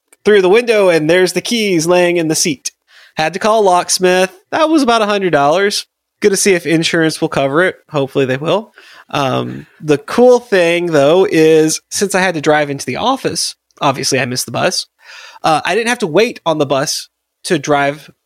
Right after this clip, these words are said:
back. So I ended up getting back a bit earlier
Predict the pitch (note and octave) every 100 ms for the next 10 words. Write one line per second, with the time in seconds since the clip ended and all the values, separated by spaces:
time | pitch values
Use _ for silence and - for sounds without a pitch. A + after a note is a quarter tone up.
0 | _ - C3 B2+ C3 _ - G3+ A3+ A#3+
1 | E3 D#3+ F#3 E3 D#3 G#3 A3+ D3+ C3+ F3
2 | - _ D3+ G#3+ C#4+ B3 C#3+ A#2+ -